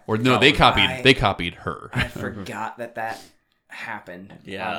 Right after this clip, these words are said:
Speaker 2: a lot of
Speaker 3: honestly.
Speaker 2: people did.
Speaker 3: That seems like several WrestleManias ago.
Speaker 1: <laughs> It's all very
Speaker 3: Um,
Speaker 1: fresh to me, guys.
Speaker 3: yeah,
Speaker 1: <laughs>
Speaker 3: uh, uh, but, w-, uh, yeah, Asuka
Speaker 1: Yes.
Speaker 3: lost her SmackDown's championship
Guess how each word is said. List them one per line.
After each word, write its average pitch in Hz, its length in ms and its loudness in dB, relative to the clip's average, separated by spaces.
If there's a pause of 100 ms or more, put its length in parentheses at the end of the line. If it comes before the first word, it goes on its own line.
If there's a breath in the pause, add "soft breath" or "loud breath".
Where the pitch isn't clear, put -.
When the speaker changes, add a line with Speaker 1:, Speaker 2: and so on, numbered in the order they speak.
Speaker 2:
a 117 40 0
lot 120 200 0
of 123 60 -4
Speaker 3:
honestly. - 60 -10
Speaker 2:
people 104 220 -8
did. 95 240 -10
Speaker 3:
That 120 180 -8
seems 117 260 -10
like 110 240 -12
several 107 440 -10
WrestleManias 107 680 -12
ago. 98 360 -14
Speaker 1:
<laughs> - 40 -16 (120)
It's 160 240 -4
all 104 160 6
very 127 140 10
Speaker 3:
Um, 123 80 6
Speaker 1:
fresh 131 260 6
to 123 60 0
me, 120 180 4
guys. 87 280 -6
Speaker 3:
yeah, - 400 0
Speaker 1:
<laughs> - 60 -16
Speaker 3:
uh, - 20 -10
uh, 135 680 -2
but, 135 220 -8 (200)
w-, 117 200 -14
uh, 104 600 -10 (100)
yeah, 139 400 -2
Asuka 120 640 -6 (220)
Speaker 1:
Yes. 113 140 -4
Speaker 3:
lost 135 400 -2
her 123 200 -10
SmackDown's 123 720 -6
championship 101 1120 -14